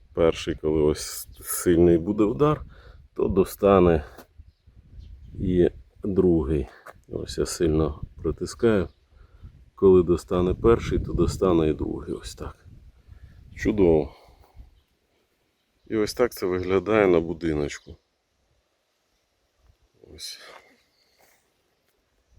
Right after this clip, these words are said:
Класно виглядає, вони в колір. Є білі,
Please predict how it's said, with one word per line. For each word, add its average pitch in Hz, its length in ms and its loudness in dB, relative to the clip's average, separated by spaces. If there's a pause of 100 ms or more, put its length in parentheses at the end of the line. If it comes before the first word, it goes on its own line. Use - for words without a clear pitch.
(1800)
Класно 104 400 0
виглядає, 123 800 0
вони 92 480 2 (440)
в - 240 -20
колір. 117 420 0 (1000)
Є 98 340 4
білі, 90 680 0